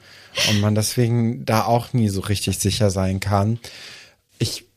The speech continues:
Speaker 2: ich könnte mir aber irgendwie so Frankfurter Kranz-mäßig was vorstellen.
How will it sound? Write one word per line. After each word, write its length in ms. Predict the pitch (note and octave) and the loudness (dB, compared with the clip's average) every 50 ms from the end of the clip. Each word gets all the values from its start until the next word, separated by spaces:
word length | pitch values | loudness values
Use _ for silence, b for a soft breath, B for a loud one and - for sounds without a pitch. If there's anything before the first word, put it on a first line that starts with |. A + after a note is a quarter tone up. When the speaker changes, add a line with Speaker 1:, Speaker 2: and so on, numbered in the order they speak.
| - | -10
Speaker 2:
ich 180 | - - - - | -4 -2 -2 0
könnte 260 | - C3+ C3+ C3 C#3 | 2 0 2 2 2
mir 240 | C#3 C#3 C3+ C3+ - | 2 2 0 0 0
aber 420 | A#2 B2 A#2 B2+ B2 A#2+ B2 C3 | -2 0 2 2 2 2 2 0
irgendwie 320 | - B2+ A#2+ A#2+ A#2 B2+ A#2 | -2 -4 -4 -4 -2 -2 -2
so 460 | A2 A2 A2+ A2 A2+ A2+ A2+ A2+ - - | 0 2 2 2 4 2 2 0 -4 -10
Frankfurter 640 | - - - - - A#2+ B2 - - - A2 A2+ A2 | -12 -6 -4 0 2 2 2 2 2 0 2 2 0
Kranz-mäßig 960 | - - - A2+ A2+ A#2+ A2+ - - G#2+ F#2+ F2 F2 E2+ - - F#2 F2+ - - | 0 0 0 2 2 2 0 0 -2 0 0 0 0 -2 0 0 -2 -2 -2 -4
was 180 | - F#2 - - | -6 -6 -6 -6
vorstellen. 800 | - - F2+ E2+ E2+ F2 - - - F2 D#2+ D#2 E2 E2+ E2+ | -4 -2 -2 0 0 0 -2 -2 -2 -4 -4 -2 -4 -6 -6